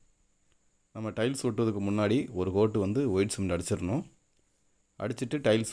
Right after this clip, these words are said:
ஒட்டிட்டு, அதுக்கு பிறகு நம்ம பிரேமர் அடிச்சு கலர் அடிக்கலாம். ஏன் அப்படின்னா, தண்ணி வந்து நம்ம நனைக்கணும், சுவரை நல்லா நனைக்கணும். டைல்ஸ் ஒட்டின பிறகு ஒயிட் சிமெண்ட் அடித்தோம்னா ரொம்ப சிரமமா இருக்கும்.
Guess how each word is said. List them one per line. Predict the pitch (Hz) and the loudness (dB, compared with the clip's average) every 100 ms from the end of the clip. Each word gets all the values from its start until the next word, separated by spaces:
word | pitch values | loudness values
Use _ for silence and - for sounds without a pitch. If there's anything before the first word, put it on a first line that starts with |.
| 107 | -2
ஒட்டிட்டு, | 98 107 139 151 202 - _ _ _ _ _ _ - | 0 0 4 2 0 -14 _ _ _ _ _ _ -10
அதுக்கு | 98 95 | -8 -6
பிறகு | 101 127 120 | -2 0 2
நம்ம | 101 - | 0 2
பிரேமர் | 104 104 95 | 2 2 0
அடிச்சு | 90 127 | -2 0
கலர் | 95 90 | 0 0
அடிக்கலாம். | 87 82 87 98 - _ _ _ _ _ _ _ _ _ _ _ _ _ _ _ - | -2 -2 -4 -6 -12 _ _ _ _ _ _ _ _ _ _ _ _ _ _ _ -10
ஏன் | 107 117 | -4 -2
அப்படின்னா, | 98 104 131 113 143 - _ - | -2 0 2 2 0 -8 _ -4
தண்ணி | 120 156 147 | 0 2 4
வந்து | 123 120 | 4 4
நம்ம | 110 104 98 95 90 92 | 2 2 2 0 -2 0
நனைக்கணும், | 110 120 104 92 | 2 2 2 4
சுவரை | 110 107 | 4 4
நல்லா | 101 104 92 | 2 2 2
நனைக்கணும். | 92 95 156 - _ _ _ _ _ _ _ | 0 0 0 -4 _ _ _ _ _ _ _
டைல்ஸ் | 107 139 139 120 | -4 -2 0 -2
ஒட்டின | 113 151 135 | 2 2 6
பிறகு | 127 127 113 | 6 8 6
ஒயிட் | 113 | 2
சிமெண்ட் | - 107 | 0 -2
அடித்தோம்னா | 95 101 117 117 | 0 0 2 2
ரொம்ப | 101 104 - | 2 2 2
சிரமமா | 98 107 98 87 | 4 4 2 0
இருக்கும். | 87 120 | 0 -4